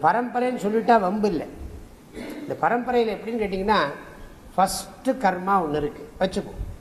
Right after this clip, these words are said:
அஸ்யூம் பண்ணிக்கிறோம். ஃபர்ஸ்ட் கர்மா ஒண்ணு இருக்கு, நம்பர் ஒன் கர்மா ப்ரொடியூஸ் நம்பர் டூ பலம், இல்ல ப்ரொடியூஸ் நம்பர் ஒன் பலம், அப்படி சொல்லணும். நம்பர் ஒன் கர்மா ப்ரொடியூஸ்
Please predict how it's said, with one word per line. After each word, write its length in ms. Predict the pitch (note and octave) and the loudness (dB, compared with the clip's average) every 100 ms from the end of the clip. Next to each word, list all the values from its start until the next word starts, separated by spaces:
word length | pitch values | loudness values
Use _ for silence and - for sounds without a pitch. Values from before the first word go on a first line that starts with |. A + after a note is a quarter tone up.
| - - - | -18 -20 -6
அஸ்யூம் 380 | C#3+ - B3 A3+ | -6 -2 -2 0
பண்ணிக்கிறோம். 400 | D#3 C3+ - - - | -2 -6 -10 -14 -2
ஃபர்ஸ்ட் 320 | E3+ E3+ B3 | -2 0 -2
கர்மா 380 | G#3 F3 D#3+ G3+ | 2 0 6 6
ஒண்ணு 140 | E3 C#3 | 6 -2
இருக்கு, 260 | B2+ - - - | -6 -12 -16 -2
நம்பர் 360 | D#3 G3 G3 D3 | 0 4 2 4
ஒன் 200 | F3 G#3+ - | 2 0 0
கர்மா 360 | C#3+ B2 D3 A2 - - - - - - - - - - - - - - - - - - | 0 2 2 2 -4 -16 -18 -20 -20 -20 -20 -20 -20 -20 -18 -18 -20 -20 -20 -20 -12 4
ப்ரொடியூஸ் 500 | F3 E3 G#3+ A#3 A3+ | 4 6 6 6 6
நம்பர் 340 | D3+ E3 F3+ E3 - | 0 2 2 0 4
டூ 120 | G3 A3+ G3+ - | 6 6 4 -2
பலம், 320 | C#3+ C#3+ - - - - - - - | 0 0 -2 -12 -14 -12 -12 -12 -2
இல்ல 180 | G3+ G3+ | 4 4
ப்ரொடியூஸ் 520 | D#3+ F#3 F3+ B3 C4 - - - - - - | 4 -2 6 6 6 -2 -10 -14 -16 -16 -10
நம்பர் 320 | E3 G3 G3+ F3 C#3+ | 0 4 4 4 4
ஒன் 220 | G#3+ C#4+ C#4 C#3+ | 4 4 0 -6
பலம், 260 | C#3 A#2+ - - | -10 -10 -14 -4
அப்படி 200 | D#3+ C#3+ | -2 -2
சொல்லணும். 280 | C3 A2+ - - - - - - - - | -4 -6 -10 -6 -6 -6 -8 -14 -16 -8
நம்பர் 380 | C3 F#3+ A3 G3+ | -2 4 4 6
ஒன் 220 | F#3 B3+ C#4 | 4 4 4
கர்மா 360 | A3 G3 G3+ A#3+ | 4 4 6 4
ப்ரொடியூஸ் 640 | A#3+ E3+ E3 F3 C#4 C#4 | 4 -4 -2 4 6 6